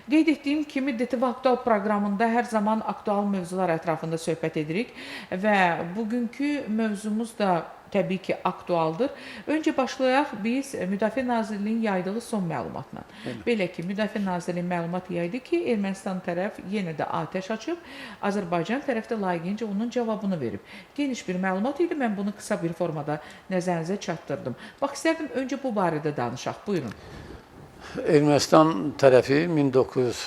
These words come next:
Speaker 2: doxsan dördüncü ildə may ayında Bişkek, e, Qırğızstanın Bişkek şəhərində, paytaxtında bir sənəd imzalandı. O, atəşkəs haqqında razılığa gəlinən bir protokol idi. Hər iki
Speaker 1: Aha.
Speaker 2: tərəf imzalamışdı onu.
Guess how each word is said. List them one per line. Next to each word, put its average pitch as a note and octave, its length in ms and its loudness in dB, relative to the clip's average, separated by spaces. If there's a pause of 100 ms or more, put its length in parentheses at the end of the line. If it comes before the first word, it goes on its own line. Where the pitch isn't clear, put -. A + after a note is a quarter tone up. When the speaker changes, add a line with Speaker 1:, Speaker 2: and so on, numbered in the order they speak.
(120)
Speaker 2:
doxsan A#2+ 340 0
dördüncü A#2 400 2
ildə A#2 280 2 (880)
may B2 320 8
ayında A2 320 4 (160)
Bişkek, - 640 0
e, G2+ 240 0 (760)
Qırğızstanın A#2 600 2 (180)
Bişkek A2+ 320 0
şəhərində, G2+ 480 -2
paytaxtında A2+ 680 -2 (200)
bir A#2+ 120 -2
sənəd C3 420 0
imzalandı. G2 540 -2 (960)
O, D#3+ 80 4 (320)
atəşkəs C3+ 480 2
haqqında A#2 420 4 (440)
razılığa A#2 500 8
gəlinən A#2+ 320 4
bir C3+ 100 2
protokol C#3 600 6
idi. G2+ 160 -6 (180)
Hər B2+ 160 6
iki C#3+ 80 0
Speaker 1:
Aha. E3+ 60 -2
Speaker 2:
tərəf B2 400 6
imzalamışdı C3+ 640 6
onu. - 120 -10